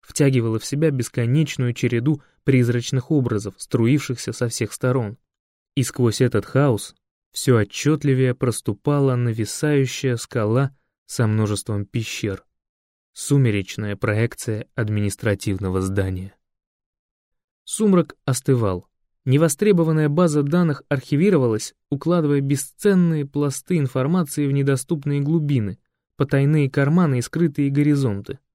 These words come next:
Гигантский компьютер размером с планету Земля тасовал файлы в соответствии с древней программой, недоступной человеческому пониманию.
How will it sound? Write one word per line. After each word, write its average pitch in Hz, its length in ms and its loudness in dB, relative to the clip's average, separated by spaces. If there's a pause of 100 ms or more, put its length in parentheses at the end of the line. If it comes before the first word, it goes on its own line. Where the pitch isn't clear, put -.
(640)
Гигантский 135 560 2
компьютер 131 500 0
размером 127 460 2
с - 80 -12
планету 135 420 0
Земля 127 420 2 (300)
тасовал 139 500 0
файлы 160 380 2
в 135 60 -10
соответствии 147 640 -2
с 131 100 0
древней 147 320 0
программой, 143 640 0 (240)
недоступной 127 640 0
человеческому 117 720 -4
пониманию. 110 600 -2